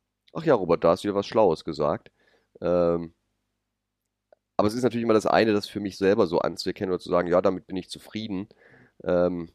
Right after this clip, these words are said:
das andere ist natürlich auch noch, das mit anderen zu teilen, weil natürlich da ganz unterschiedliche Reaktionen mitkommen können. Ähm, ich freue mich, dass du dieses Erleben im Auto hattest und ich freue mich auch, dass du's jetzt hier im Podcast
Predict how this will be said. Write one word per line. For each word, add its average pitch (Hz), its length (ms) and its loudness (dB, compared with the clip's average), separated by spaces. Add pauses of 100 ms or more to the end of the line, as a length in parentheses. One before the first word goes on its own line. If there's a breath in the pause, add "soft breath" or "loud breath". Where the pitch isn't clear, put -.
das - 140 -8
andere 98 280 0
ist - 100 -4
natürlich 95 400 -6
auch 92 80 0
noch, 87 160 -4
das 82 160 -6
mit - 160 -8
anderen 95 400 -4
zu - 140 -14
teilen, 92 500 0 (380 soft breath)
weil 82 160 0
natürlich 90 340 -6
da 85 100 -2
ganz 87 180 -4
unterschiedliche 87 600 -8
Reaktionen 87 520 -4
mitkommen 85 540 -8 (540)
können. 117 320 2 (640 soft breath)
Ähm, 90 320 -2
ich - 160 -6
freue 226 180 2
mich, 117 120 0
dass 92 140 -4
du 95 60 -8
dieses 92 220 -6
Erleben 95 380 -2
im 82 100 -6
Auto 104 240 0
hattest 110 220 -4
und 98 60 -8
ich 95 100 -12
freue 90 200 -2
mich 98 160 -6
auch, 95 140 -4
dass 92 160 -6
du's 92 140 -14
jetzt 90 180 -6
hier 87 100 -6
im 85 60 -10
Podcast - 580 -12